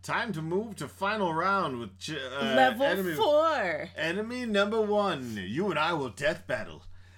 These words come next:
Speaker 1: And Kyle's like, "Nah," and he chucks him into the pool. Yay!
Speaker 2: Yay, it's
Speaker 1: Winner.
Speaker 2: over. Yeah.
Speaker 1: Uh,
Speaker 2: So the maintenance, the maintenance guys come
Speaker 1: Yeah,
Speaker 2: and
Speaker 1: 'cause
Speaker 2: pick
Speaker 1: John
Speaker 2: him up.
Speaker 1: Delancey at this point has seen the, the, co-, the, the killing videos, so
Speaker 2: Yeah.
Speaker 1: he's a little disturbed by this.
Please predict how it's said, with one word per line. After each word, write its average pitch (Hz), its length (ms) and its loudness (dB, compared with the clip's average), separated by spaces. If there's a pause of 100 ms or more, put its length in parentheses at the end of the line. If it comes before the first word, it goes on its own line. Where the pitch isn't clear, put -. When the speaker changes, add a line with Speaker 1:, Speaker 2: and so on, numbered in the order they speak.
Speaker 1:
And 127 300 -4 (260)
Kyle's 120 320 -2
like, 107 200 -4 (180)
"Nah," 139 680 0 (120)
and 127 100 -6
he 120 60 -4
chucks 123 260 -4
him 120 120 -6
into 107 80 -6
the 98 100 -8
pool. 95 300 -8 (680)
Yay! 202 1000 4
Speaker 2:
Yay, 440 300 0
it's 392 120 -4
Speaker 1:
Winner. 381 120 2
Speaker 2:
over. 254 340 0 (200)
Yeah. 240 260 -2 (200)
Speaker 1:
Uh, 220 220 -2
Speaker 2:
So 285 140 4
the 254 100 -2
maintenance, 359 440 -4
the 214 120 -10
maintenance 269 340 -4
guys 220 300 -4
come 226 180 -2
Speaker 1:
Yeah, 214 80 0
Speaker 2:
and 247 180 -4
Speaker 1:
'cause - 120 -2
Speaker 2:
pick - 40 -4
Speaker 1:
John 208 160 6
Speaker 2:
him 190 80 4
up. 185 60 4
Speaker 1:
Delancey 151 300 0
at 127 80 -4
this 127 140 -4
point 123 240 -6
has 117 180 -6
seen 131 320 -6
the, 117 280 -4
the, 110 120 -8
co-, 120 400 -6
the, 107 360 -6
the 104 180 -10
killing 110 520 -2 (140)
videos, 104 460 -4
so - 60 -6
Speaker 2:
Yeah. 180 160 0
Speaker 1:
he's 131 180 -2
a 135 40 -4
little 135 200 -4
disturbed 113 420 -6
by 98 140 -6
this. 92 260 -12